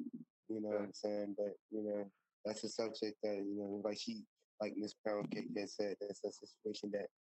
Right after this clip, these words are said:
Speaker 1: me and her gotta speak on 'cause it's like, they're not really involved in a relationship. They're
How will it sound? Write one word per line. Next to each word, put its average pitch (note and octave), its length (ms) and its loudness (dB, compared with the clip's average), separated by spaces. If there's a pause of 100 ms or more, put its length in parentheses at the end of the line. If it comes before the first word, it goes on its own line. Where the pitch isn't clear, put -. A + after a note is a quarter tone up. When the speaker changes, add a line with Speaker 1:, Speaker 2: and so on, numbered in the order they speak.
(120)
Speaker 1:
me G#2+ 140 0
and G2 80 0
her G2+ 180 2
gotta G2 180 2
speak G2+ 360 -4
on F#2+ 220 0
'cause F#2+ 260 0
it's F#2+ 180 -4
like, F#2 180 2 (840)
they're A#2+ 240 0
not A2 180 0
really G#2+ 340 0
involved G2+ 360 2
in F#2+ 60 0
a G2 100 0
relationship. F#2+ 680 -2
They're F#2+ 100 2